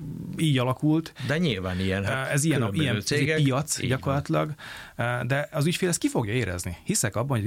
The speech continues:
Speaker 1: ügyfél kiérzi a kollégának a döntéseiből, a kommunikációjából az, hogy azért ajánlja azt, mert ott neki jobb. Nem. Nem a kollégának kell jobb legyen, az ügyfélnek.
Speaker 2: Említetted ugye, hogy Erdélyből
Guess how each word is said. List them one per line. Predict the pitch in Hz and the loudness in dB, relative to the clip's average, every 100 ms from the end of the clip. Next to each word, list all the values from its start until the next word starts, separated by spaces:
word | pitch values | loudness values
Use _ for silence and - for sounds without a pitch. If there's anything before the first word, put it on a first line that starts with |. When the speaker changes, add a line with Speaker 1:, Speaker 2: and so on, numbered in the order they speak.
| 139 | 0
Speaker 1:
ügyfél | - 101 | 0 -2
kiérzi | - 139 120 107 107 - | 2 2 2 0 -2 -2
a | 95 90 | -4 -4
kollégának | - 131 113 104 95 92 | 2 2 2 0 -2 -4
a | |
döntéseiből, | 87 104 123 131 - 135 135 135 | 0 0 2 2 2 2 4 2
a | 101 | 2
kommunikációjából | - 117 123 131 127 113 98 104 | 0 2 2 2 -2 -2 -2 -2
az, | 123 | -2
hogy | 110 | -2
azért | 131 131 110 101 | -2 -2 -2 -2
ajánlja | 113 104 95 90 | -2 -2 -2 -2
azt, | 139 - | -2 0
mert | 110 | -2
ott | 107 | -2
neki | 101 - | -4 -2
jobb. | 92 82 78 - - - | -2 -2 -6 -10 -10 -2
Nem. | 110 82 - - - - | -2 -2 -12 -20 -20 -8
Nem | - 147 | 0 2
a | |
kollégának | 120 107 101 98 98 | 2 0 0 0 -2
kell | - | -4
jobb | 98 | -2
legyen, | 95 98 95 - | -2 -2 -4 -2
az | 113 | -2
ügyfélnek. | 110 - - - - - - - 85 - - | -2 -4 -8 -10 -14 -18 -14 -8 -8 -10 -4
Speaker 2:
Említetted | 110 127 117 110 - 107 | 0 2 2 -2 0 0
ugye, | 107 107 | 0 0
hogy | 101 98 - | 2 0 -2
Erdélyből | 107 95 92 85 85 82 | -6 -2 -2 -2 -2 -4